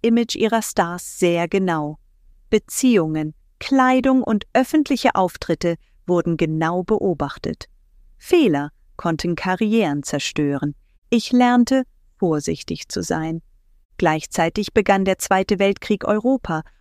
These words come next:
und große Teile der Welt zu erschüttern. Für mich war das besonders schwer zu beobachten. Viele Menschen in Österreich und Europa litten unter Krieg und Verfolgung.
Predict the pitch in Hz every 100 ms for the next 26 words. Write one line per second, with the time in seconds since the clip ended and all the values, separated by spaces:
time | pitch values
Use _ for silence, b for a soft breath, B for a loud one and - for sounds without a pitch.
0 | - 233 220 208 254 294 - 277 - 247
1 | 208 208 233 202 156 160 - 208 226 -
2 | 302 175 165 - _ - _ - _ _
3 | 165 160 214 233 - _ _ - 185 190
4 | - 185 170 185 220 233 - 202 202 -
5 | 214 240 190 160 156 - 160 165 _ -
6 | _ - - - 269 311 339 196 160 -
7 | 147 - 170 - 175 - 202 196 196 -
8 | 190 175 165 202 - 160 156 _ _ -
9 | 214 - 247 214 175 160 - - 196 -
10 | - 190 - 196 175 156 156 160